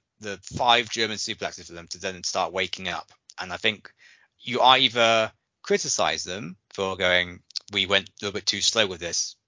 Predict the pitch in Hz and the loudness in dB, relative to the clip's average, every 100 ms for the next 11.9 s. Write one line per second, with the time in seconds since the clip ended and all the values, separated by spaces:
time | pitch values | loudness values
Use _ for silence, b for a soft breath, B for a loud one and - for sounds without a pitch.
0 | _ 92 - _ 95 - 101 98 95 90 | _ -12 -12 _ -20 -8 -2 -2 -2 0
1 | 92 143 - b b b - 123 95 92 | 2 2 0 b b b -2 2 4 2
2 | 120 B B - 101 98 92 120 98 101 | 0 B B -8 -4 -4 -2 0 0 2
3 | 101 87 90 151 87 98 - b b b | 2 2 2 2 6 4 2 b b b
4 | - 101 104 98 98 _ - 104 92 95 | -8 2 6 6 4 _ -4 -2 -2 -8
5 | 92 95 90 - 82 82 92 - 92 - | 0 2 2 -2 -8 2 2 2 -4 -4
6 | 95 87 80 85 82 85 85 80 80 - | -4 -4 -4 -2 -4 -2 -4 -4 -8 -10
7 | 90 82 82 90 - 95 87 87 87 87 | -8 -8 -12 -6 0 0 -2 -8 -2 0
8 | 73 _ _ - 90 98 - - 95 - | -2 _ _ -16 -4 -4 -4 -4 -4 -2
9 | 95 92 90 - 95 110 120 107 101 95 | -8 -8 -6 -4 -4 2 4 4 0 -2
10 | 95 87 87 - _ _ _ _ _ _ | -2 -2 -6 -6 _ _ _ _ _ _
11 | - 107 101 92 - - 101 76 | -10 -8 -4 -2 0 0 -2 -8